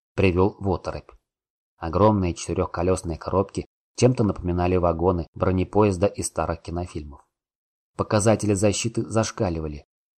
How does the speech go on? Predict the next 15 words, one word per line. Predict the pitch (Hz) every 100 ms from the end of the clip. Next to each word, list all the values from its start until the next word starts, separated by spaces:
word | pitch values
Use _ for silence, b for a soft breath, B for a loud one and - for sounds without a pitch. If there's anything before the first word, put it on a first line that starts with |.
| _ _ _ -
Как-то | 110 - 135
не | 139
хотелось | 135 160 - 101 90
представлять | - 95 - 104 101 -
того | 92 101
монстра, | 101 110 123 - 87 - _ -
что | - 110
смог | - 110 107
бы | 92 -
сковырнуть | - 98 95 92 92
такую | - 85 - 82
броню. | 80 95 82 69 _ _ _ _ _ _ _ _
Кстати, | - - 127 127
о | 135
монстрах. | 127 85 - -